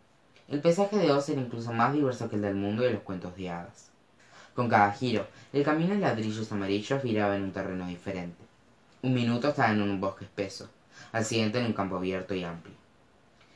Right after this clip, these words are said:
Atravesaron arroyos y ríos, estanques y lagos, campos y aldeas,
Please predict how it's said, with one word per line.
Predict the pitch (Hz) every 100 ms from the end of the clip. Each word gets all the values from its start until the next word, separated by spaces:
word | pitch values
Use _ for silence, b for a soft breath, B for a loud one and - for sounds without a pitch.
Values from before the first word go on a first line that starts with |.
| b
Atravesaron | 170 185 185 202 214 202
arroyos | 120 110 104 -
y | 101
ríos, | 95 90 87 -
estanques | 113 - 104 101 107
y | 104
lagos, | 92 87 87 - -
campos | 101 98 101
y | 101
aldeas, | 90 85 90